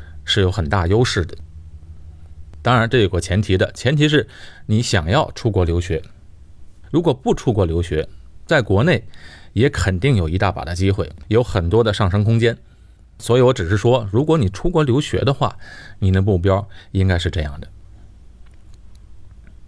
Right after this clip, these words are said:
我为什么这么说呢？因为现在呢，出国留学还有不出国留学是有一些争议的。而且我的节目啊，经常有一些人评论，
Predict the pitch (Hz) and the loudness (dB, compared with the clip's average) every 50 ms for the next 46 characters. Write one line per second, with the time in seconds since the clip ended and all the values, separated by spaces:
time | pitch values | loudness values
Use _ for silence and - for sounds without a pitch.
0 | - - - - - - - - - - - - - - - - - 104 117 170 | -20 -18 -20 -20 -20 -20 -20 -20 -20 -20 -20 -20 -14 -14 -14 -6 -2 2 2 4
1 | 160 151 165 185 - 226 175 110 98 - 92 90 87 85 - - - - - - | 4 4 2 2 2 2 2 2 2 2 2 2 2 2 0 -4 -8 -16 -18 -18
2 | - - - - - - - - - 156 170 165 - 180 156 156 196 175 123 92 | -18 -18 -20 -20 -20 -20 -12 -2 0 0 2 2 2 0 2 2 2 2 2 2
3 | 90 87 85 - - 156 147 135 113 104 110 123 - 98 90 92 - 95 95 - | 2 2 0 0 0 2 4 4 4 4 2 2 2 4 4 4 2 0 -2 -8
4 | - - - 98 107 104 90 87 - 175 143 - - 123 - 95 82 82 87 92 | -12 -4 0 2 2 2 2 0 0 -2 0 0 0 0 0 0 0 2 0 0
5 | 90 92 80 80 80 - 104 87 80 78 - - 92 87 85 90 87 110 139 - | 0 0 -2 -2 0 0 -2 -2 -2 -2 -6 -6 -6 -2 -2 0 0 0 0 2
6 | 196 196 165 - 151 151 147 131 98 - - - - - - - - - - - | 2 0 2 2 0 2 2 0 0 0 -2 -12 -14 -20 -20 -20 -20 -18 -18 -18
7 | - - - - - - - - - - 123 120 135 113 95 95 104 110 107 127 | -20 -20 -20 -20 -20 -20 -20 -12 -2 -2 2 2 4 4 4 4 4 2 2 2
8 | 139 131 110 95 92 - 127 117 117 117 101 90 85 92 101 101 98 98 104 101 | 2 2 2 2 2 2 2 2 4 4 4 2 2 2 4 4 4 4 2 0
9 | - - 95 95 123 147 - | -2 -2 0 2 2 2 0